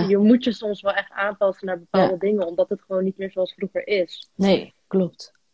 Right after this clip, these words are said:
Speaker 1: Ook Reisje zegt, "Ja, ik heb er hier ook last van. Zware borsten, rugklachten."
Speaker 2: Ja.
Speaker 1: Dus je doet het voor je gezondheid, wat
Speaker 2: Voor mijn
Speaker 1: eigenlijk, eh,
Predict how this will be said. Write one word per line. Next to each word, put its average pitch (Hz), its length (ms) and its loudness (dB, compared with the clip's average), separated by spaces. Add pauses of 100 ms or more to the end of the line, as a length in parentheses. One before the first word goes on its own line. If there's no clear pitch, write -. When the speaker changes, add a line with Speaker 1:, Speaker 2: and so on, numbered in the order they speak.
(600)
Speaker 1:
Ook 202 240 -4
Reisje 220 640 0
zegt, 214 260 -2
"Ja, 208 240 2
ik 190 160 -2
heb 233 200 -4
er 202 60 -2
hier 202 260 4
ook 233 160 2
last 254 280 -2
van. 285 400 0
Zware 220 300 -2
borsten, 220 420 -2
rugklachten." 220 680 4
Speaker 2:
Ja. 226 80 2
Speaker 1:
Dus 202 140 -2
je 214 100 -2
doet 220 120 2
het 208 120 2
voor 208 120 -2
je 202 160 2
gezondheid, 190 640 -2
wat 190 100 0
Speaker 2:
Voor 233 100 8
mijn 208 100 6
Speaker 1:
eigenlijk, 208 140 -4
eh, 196 60 -2